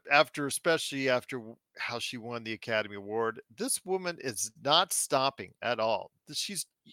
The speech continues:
she's worked so hard and worked so much and worked so frequently, and we've seen her in so many different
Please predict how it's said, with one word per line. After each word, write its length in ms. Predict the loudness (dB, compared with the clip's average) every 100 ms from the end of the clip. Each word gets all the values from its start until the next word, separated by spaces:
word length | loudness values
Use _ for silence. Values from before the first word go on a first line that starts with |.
| -14
she's 320 | -8 -6 -6 -2
worked 220 | 0 0
so 300 | 2 2 2
hard 340 | 6 8 8
and 80 | 4
worked 200 | -4 -2
so 260 | 2 2 2
much 320 | 2 2 -2
and 80 | -6
worked 160 | -4
so 160 | -4 -4
frequently, 640 | -4 -2 -2 -2 -4 -2
and 80 | -2
we've 120 | -4
seen 200 | -4 -4
her 60 | -6
in 100 | -6
so 220 | -2 -2
many 240 | 0 -2 -2
different 340 | -4 -6 -8